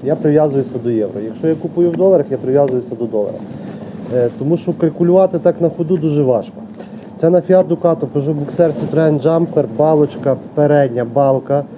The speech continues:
Е, та й все, ні? Передня балка, Fiat Ducato, Peugeot Boxer, Citroen Jumper.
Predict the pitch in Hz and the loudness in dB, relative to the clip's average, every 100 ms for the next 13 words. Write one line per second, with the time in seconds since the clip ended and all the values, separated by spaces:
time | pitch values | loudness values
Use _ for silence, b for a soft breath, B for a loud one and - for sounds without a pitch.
0 | B B B B 120 123 123 123 - - | B B B B -6 -2 0 -2 -4 -14
1 | - - - - - - - - - - | -18 -20 -18 -16 -16 -18 -16 -14 -14 -14
2 | - - - - - - - - - - | -16 -18 -18 -18 -18 -18 -18 -16 -16 -14
3 | - - 143 143 - 196 226 - 147 180 | -10 -2 -2 0 0 0 -2 -4 -4 -4
4 | - - - - 143 151 143 123 180 196 | -8 -20 -16 -4 0 2 2 2 2 2
5 | 175 147 147 131 - 135 131 147 120 123 | -4 -2 -4 -4 -2 0 0 -4 -6 -8
6 | 117 - 120 - 127 117 147 170 175 | -8 -6 -6 -4 -4 -2 -2 -2 -4